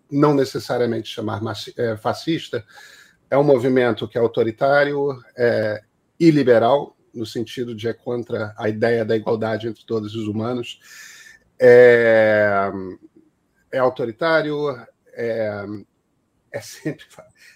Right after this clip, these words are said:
é sempre machista, é sempre masculinista, ou seja lá que palavra a gente quer usar.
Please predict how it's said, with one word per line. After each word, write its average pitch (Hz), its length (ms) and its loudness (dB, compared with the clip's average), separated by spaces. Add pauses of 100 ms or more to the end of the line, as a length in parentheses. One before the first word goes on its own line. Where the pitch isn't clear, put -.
é 113 80 -10
sempre - 380 -10
machista, 113 480 -18 (800)
é - 80 -20
sempre 123 280 -10
masculinista, 120 1000 -8
ou 104 160 -14
seja 110 260 -14
lá 110 100 -6
que - 120 -20
palavra 104 320 -6
a 98 40 -10
gente 104 960 -12
quer 113 120 -6
usar. 107 200 -4